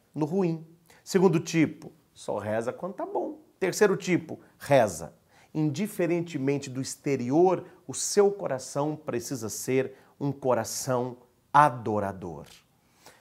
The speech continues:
E vou terminar esse bloco deixando mais uma pergunta pra você,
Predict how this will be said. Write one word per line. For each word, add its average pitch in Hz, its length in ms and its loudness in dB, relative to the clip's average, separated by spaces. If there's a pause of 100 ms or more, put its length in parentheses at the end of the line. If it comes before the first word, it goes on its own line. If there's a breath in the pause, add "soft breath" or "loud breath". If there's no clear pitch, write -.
(300 soft breath)
E 151 60 0
vou 214 160 12
terminar 202 460 12
esse 147 180 -2
bloco 135 540 8 (400)
deixando 160 580 2
mais 202 840 2 (520)
uma 214 240 6
pergunta 151 580 4
pra 131 140 -2
você, - 420 -8